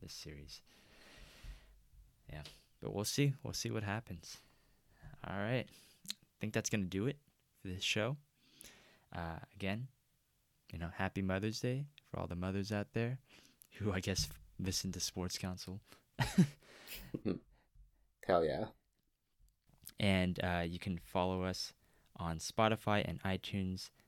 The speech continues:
Speaker 1: to see all of our episodes. And you can also follow our Twitter at Bay Council, our Instagram sports underscore council to get the latest and greatest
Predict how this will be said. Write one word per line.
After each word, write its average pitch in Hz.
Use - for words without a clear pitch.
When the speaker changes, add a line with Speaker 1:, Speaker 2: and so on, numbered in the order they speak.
Speaker 1:
to 92
see 92
all 92
of 90
our 92
episodes. 85
And 82
you 87
can 90
also 85
follow 80
our 73
Twitter 113
at 85
Bay 80
Council, 95
our 82
Instagram 90
sports -
underscore 80
council 92
to -
get -
the 85
latest 85
and 85
greatest 80